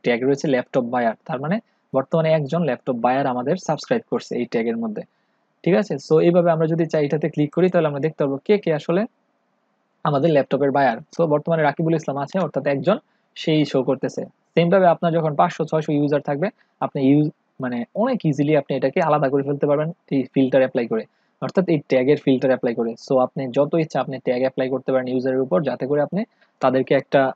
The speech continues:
মানে তাদের সম্পর্কে আপনি analytical data আপনি এখান থেকে নিতে পারেন। So এইভাবে tag আমাদেরকে help করে। যেমন আপনি চাচ্ছেন যে কে কে নতুন order করেছে, ঠিক আছে? So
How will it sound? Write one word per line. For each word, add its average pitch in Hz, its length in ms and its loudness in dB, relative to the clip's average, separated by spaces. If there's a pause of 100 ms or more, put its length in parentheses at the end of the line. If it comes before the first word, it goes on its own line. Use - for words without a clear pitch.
(120)
মানে 127 160 -6
তাদের 127 220 0
সম্পর্কে 135 360 -4
আপনি 135 180 -6
analytical 143 540 0 (160)
data 135 240 2 (140)
আপনি 131 200 -10
এখান 123 180 -8
থেকে 131 140 0
নিতে 135 280 -2
পারেন। 113 160 -6 (440)
So - 140 0
এইভাবে 180 220 6 (100)
tag 139 160 2
আমাদেরকে 151 380 0
help 147 200 0
করে। 156 160 2 (140)
যেমন 160 160 0
আপনি 156 220 -2
চাচ্ছেন 170 340 0
যে 143 100 2 (340)
কে 196 120 6
কে 165 100 4
নতুন 156 300 2
order 131 260 2
করেছে, 135 360 2
ঠিক 156 160 -2
আছে? 170 160 -2 (340)
So - 120 0